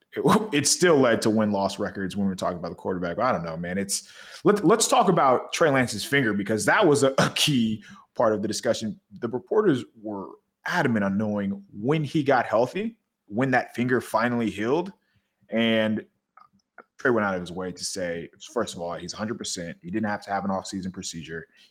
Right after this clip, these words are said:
He did say towards the end of the season, it got close. And that, that was something else that, you know, often gets left out when we're talking about the quarterback competition from last season, just because it was close. And then Trey Lance had the finger injury. And then that's where they started to separate himself because he couldn't practice. But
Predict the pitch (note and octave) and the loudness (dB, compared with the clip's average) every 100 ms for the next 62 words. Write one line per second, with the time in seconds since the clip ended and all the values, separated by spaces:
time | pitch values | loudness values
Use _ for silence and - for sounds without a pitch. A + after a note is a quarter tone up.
0 | _ G2+ G2 E3+ F3+ - A#2+ A2 G#2+ - | _ -6 2 4 4 4 6 6 4 2
1 | B2 A2 A2+ G#2+ - G#2+ F#2 F#2+ F#2 - | 2 2 0 0 -2 -2 -2 -4 -6 -8
2 | G2 G2 F#2 - G#2+ G#2+ G#2 - - - | -4 -2 -2 0 0 0 -4 -6 -20 -20
3 | - C#3+ G#3 F3+ G3+ F#3 - D3+ B2 A#2+ | -4 0 2 2 4 4 4 4 4 4
4 | A2+ - A2+ G#2 - - C3 A2 - A2 | 4 4 2 2 0 -10 -4 -2 0 0
5 | - G#2+ G#2 - G#2+ G2 - G2+ G2 G2+ | 0 -4 -2 -2 -2 -4 -4 -4 -2 -2
6 | G2 G#2+ G2+ G2 F#2+ - G2+ F#2+ F#2+ G2+ | -2 -4 -6 -6 -8 -6 -6 -4 -6 -6
7 | F#2 G#2 - G2+ F#2+ F#2+ G2+ G2 F#2+ G2 | -8 -6 -4 -2 -2 -2 -4 -4 -6 -8
8 | - G2 G#2+ G2 F#2+ - _ _ - A3 | -8 -4 -2 0 -2 -6 _ _ 2 4
9 | - E3+ F#3+ D3 - - A#2+ A2+ A2+ A#2 | 4 4 4 4 0 -8 -2 -2 0 -4
10 | A2+ A2+ - D3 - - D#3 - E3 D#3 | -4 -2 -2 -4 -6 -12 -14 -14 -14 -14
11 | D#2 D#2+ D#2+ D#2+ F2+ - - F2 F2 E2+ | -12 -12 -10 -8 -6 -8 -8 -4 -4 -4
12 | - _ _ G2 - F2 E2 - F2 E2+ | -8 _ _ -8 -4 -4 -4 -6 -6 -8
13 | E2+ - - - D3+ A#2 - - A2+ A2+ | -8 -10 -10 -2 2 2 0 -8 -8 -6
14 | B2 G2+ - A#2 - - - G2+ - | -4 -4 -4 -4 -4 -8 -2 -2 -2